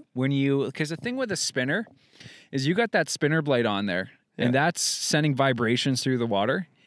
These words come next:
Speaker 1: and it's flashing. So that spinner is attracting them, and then they see the leech trailing that spinner, and they're biting onto that leech.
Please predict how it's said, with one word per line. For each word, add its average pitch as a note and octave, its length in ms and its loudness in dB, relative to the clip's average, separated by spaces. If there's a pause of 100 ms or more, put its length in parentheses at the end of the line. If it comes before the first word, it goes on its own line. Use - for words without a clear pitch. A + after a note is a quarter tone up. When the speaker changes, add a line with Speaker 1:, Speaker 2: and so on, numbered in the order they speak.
(140)
Speaker 1:
and D3+ 160 2
it's F#3+ 140 -2
flashing. G#2+ 600 -2 (1300)
So C#3 200 0
that F#3 260 2
spinner C#3 720 2 (420)
is C3+ 180 0
attracting D3+ 680 2
them, A#2 380 0 (240)
and C3+ 180 2
then F3 140 4
they F#3 140 4
see E3 220 2
the C3+ 120 2
leech D3 380 2
trailing C#3 380 2
that A#2+ 200 2
spinner, C#3 580 0
and C3 140 0
they're B2 120 2
biting C3 400 2
onto B2+ 260 0
that A2 220 0
leech. - 420 -4